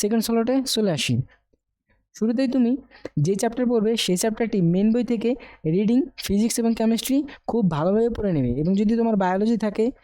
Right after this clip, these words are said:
তাহলে বায়োলজিও খুব ভালোভাবে পড়ে নেবে। তারপর তুমি কি করবে, প্রত্যেক চ্যাপ্টারকে কনসেপ্ট ওয়াইজ ভাগ করবে। অর্থাৎ প্রত্যেকটা চ্যাপ্টারে তুমি হয়তো গড়ে দেখতে পারবা সাত থেকে আটটা কনসেপ্ট হইতে পারে।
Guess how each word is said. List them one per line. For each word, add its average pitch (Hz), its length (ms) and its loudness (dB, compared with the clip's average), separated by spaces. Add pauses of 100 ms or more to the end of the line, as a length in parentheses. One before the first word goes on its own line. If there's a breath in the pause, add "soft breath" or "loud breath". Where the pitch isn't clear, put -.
(120 loud breath)
তাহলে 190 220 0
বায়োলজিও 202 420 2
খুব 247 180 -2
ভালোভাবে 202 440 2
পড়ে 185 140 0
নেবে। 123 220 2 (480 loud breath)
তারপর 180 280 -2
তুমি 233 160 0
কি 247 120 -2
করবে, 233 260 0 (480 loud breath)
প্রত্যেক 220 320 -4 (100)
চ্যাপ্টারকে 226 420 -2 (340)
কনসেপ্ট 226 360 0
ওয়াইজ 247 200 2
ভাগ 160 240 -2
করবে। 131 220 0 (300 loud breath)
অর্থাৎ 190 300 -2
প্রত্যেকটা 233 360 -2
চ্যাপ্টারে 233 420 0 (200)
তুমি 214 260 2
হয়তো 202 260 0 (220)
গড়ে 185 260 2
দেখতে 208 160 -4
পারবা 196 240 0
সাত 190 240 -2
থেকে 190 160 -2
আটটা 180 260 -2 (320)
কনসেপ্ট 196 260 -2
হইতে 190 160 0
পারে। 175 180 0